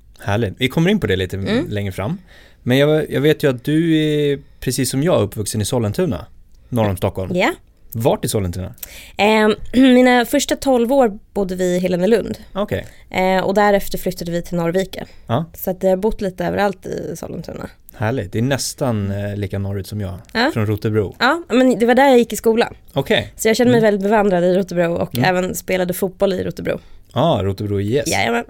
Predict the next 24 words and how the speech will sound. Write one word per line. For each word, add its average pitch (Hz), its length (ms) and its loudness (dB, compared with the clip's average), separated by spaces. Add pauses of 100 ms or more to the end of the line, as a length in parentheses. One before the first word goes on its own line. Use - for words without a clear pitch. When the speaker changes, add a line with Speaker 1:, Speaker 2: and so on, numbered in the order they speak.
Speaker 1:
Ja, 131 440 2
Speaker 2:
Mm. 254 240 2
Speaker 1:
men 107 220 -4
det 135 220 0 (160)
har 117 100 2
jag 302 100 6
också 269 180 0
gjort. 90 120 -4 (340)
Speaker 2:
<laughs> - 360 -2
Speaker 1:
Massa, - 360 2
massa 117 280 0
år. 95 180 -4
Speaker 2:
Ja, 240 280 0 (440)
kul. 269 180 -2
Speaker 1:
Ehm, 117 640 2 (300)
men 143 180 4
om 165 80 4
vi, 165 240 6
vi 143 160 0
hoppar 156 220 4
till 131 220 2
idag 113 260 4
då 92 60 0
och, 104 260 -2